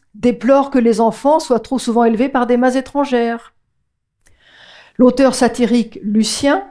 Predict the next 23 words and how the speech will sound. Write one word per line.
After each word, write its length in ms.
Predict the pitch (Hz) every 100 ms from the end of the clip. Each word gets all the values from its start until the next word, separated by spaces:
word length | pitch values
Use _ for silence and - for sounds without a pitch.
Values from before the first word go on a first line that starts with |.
| _ _
s'amuse 560 | - - 226 247 277 233
à 80 | 190
dé-, 340 | 208 208 - -
à 80 | 208
décrire 480 | 240 - - 269
des 140 | 208 220
mariages 680 | 226 226 226 214 175 160
gais, 400 | 180 233 269 - _ _ -
lunaires, 720 | 208 277 262 240 233 262 269
entre 240 | - -
guillemets, 500 | 208 208 196 214 254 - - -
et 80 | 247
imagine 680 | 262 247 233 196 214 254 247 - _ _ _
comment 400 | 247 240 214 190
les 300 | 202 226 214
hommes 180 | 190 156
sur 280 | - 277
la 140 | 226 175
Lune 360 | 160 208 233 247 - -
se 160 | - 330
passent 320 | 330 240 233
des 140 | 202
femmes, 460 | - 214 220 247